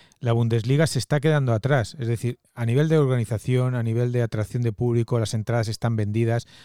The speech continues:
la organización es terrible comparado con el, con la Liga Española, que tú quieres organizar un viaje, algo tan,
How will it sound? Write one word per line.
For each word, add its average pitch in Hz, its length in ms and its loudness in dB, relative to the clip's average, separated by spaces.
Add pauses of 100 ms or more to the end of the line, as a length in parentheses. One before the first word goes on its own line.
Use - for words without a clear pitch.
(240)
la 123 100 0
organización 117 420 0
es 127 160 -2
terrible 120 540 0
comparado 113 420 -2
con 110 160 -4
el, 107 280 -6 (440)
con 117 120 -2
la 110 60 -2
Liga 120 140 0
Española, 120 360 0
que 113 100 -2
tú 131 320 2
quieres 135 340 0 (300)
organizar 120 400 2
un 120 100 2
viaje, 120 300 2
algo 127 200 4
tan, 123 340 2